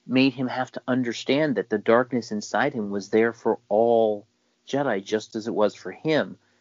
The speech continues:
And he had to kind of realize that it was there and accept it, you know, and not be so ambivalent to it. I mean, that's why at the end, when he's an old, old, old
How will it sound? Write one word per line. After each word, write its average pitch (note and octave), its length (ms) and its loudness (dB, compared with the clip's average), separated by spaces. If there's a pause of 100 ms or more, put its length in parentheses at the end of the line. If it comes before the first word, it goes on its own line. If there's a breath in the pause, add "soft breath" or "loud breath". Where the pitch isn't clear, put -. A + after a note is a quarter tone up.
(260)
And A#2 140 -2
he A#2+ 100 -2
had A#2 160 -2
to A#2+ 60 -2
kind A#2 240 -2
of G#2 180 -6
realize A2+ 440 4
that G2+ 140 -2
it G2 180 -10
was G#2 440 0
there - 400 -2 (100)
and G#2+ 100 -4
accept - 640 -2
it, - 180 -8 (720)
you A#2 160 2
know, G2+ 320 0
and A2 220 -2
not A#2 280 0
be A2 340 0
so G#2+ 560 2
ambivalent G#2+ 600 -2 (100)
to E2 140 -2
it. - 120 -10
I B2 80 0
mean, A#2+ 200 2
that's B2 200 0
why B2 100 2
at A#2 80 -2
the G#2 180 -10
end, A#2+ 360 0
when G#2 140 -6
he's G#2+ 240 -10
an G#2 60 -4
old, A2 340 2
old, B2+ 320 4
old C3 460 -2